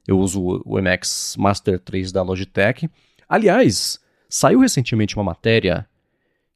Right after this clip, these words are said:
que foi, do, acho que do, do Business Insider ou do Wall Street Journal. Alguém falou, "Ah, o Tim Cook, não sei o que lá, lá, lá, lá, lá", e falou sobre mouse. E o jornalista disse, "Eu uso o M X Master três, por exemplo, a maior parte do tempo.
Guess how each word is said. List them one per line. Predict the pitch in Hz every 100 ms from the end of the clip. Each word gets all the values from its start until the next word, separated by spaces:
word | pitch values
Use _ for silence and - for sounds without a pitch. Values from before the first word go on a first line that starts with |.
| _
que | - 123 170 208 - -
foi, | - 131
do, |
acho | 131 -
que |
do, | 120 120
do | 110
Business | 131 165 160
Insider | 120 - 120 170 180 196 196 _
ou | 131 147 160 - _ _
do | 117
Wall | 113
Street | - 117 -
Journal. | 101 95 180
Alguém | 131 143 202 - _ _
falou, | - 196 143 175 175
"Ah, | 240 262
o | 240
Tim | 208
Cook, | 180 240 220
não | 202
sei | 196
o |
que | 202
lá, | 208
lá, | 208
lá, | 196 202
lá, | 208 220
lá", | 233 _ _ -
e | 180
falou | 170 156
sobre | - 101
mouse. | 90 151 180 180 165 180 _ _ _ -
E | 143
o | 147
jornalista | 113 165 160 120 156 175
disse, | 113 95 -
"Eu | 349 254
uso | 175 127
o |
M | 95
X | 101 -
Master | 98 - -
três, | - 104 127
por | 98
exemplo, | 92 107
a |
maior | 107
parte | - 95 107
do | 107
tempo. | 113 113 139 156